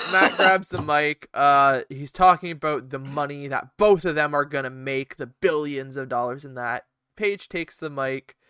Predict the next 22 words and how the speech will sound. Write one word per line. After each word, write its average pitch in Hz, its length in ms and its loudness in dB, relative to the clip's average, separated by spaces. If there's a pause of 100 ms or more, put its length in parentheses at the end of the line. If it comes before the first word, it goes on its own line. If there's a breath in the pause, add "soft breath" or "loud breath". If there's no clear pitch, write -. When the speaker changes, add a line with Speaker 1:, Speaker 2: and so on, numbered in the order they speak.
(640)
Speaker 1:
and 160 260 -4
asks 262 380 2
Matt 190 320 -2
if 170 180 -6
he 180 100 -6
looked 151 220 -8
at 160 80 -8
the 180 60 -8
contract. 175 760 -4 (720)
Um, 151 260 2
Speaker 2:
Oh, 302 160 4
no, 202 160 2
I 143 180 4
just 151 220 -6
sent 143 180 -8
it 143 60 -10
right 139 160 -6
off 147 160 -2
to - 80 -14
the 156 60 -12
legal 247 240 -12
team. 117 260 -14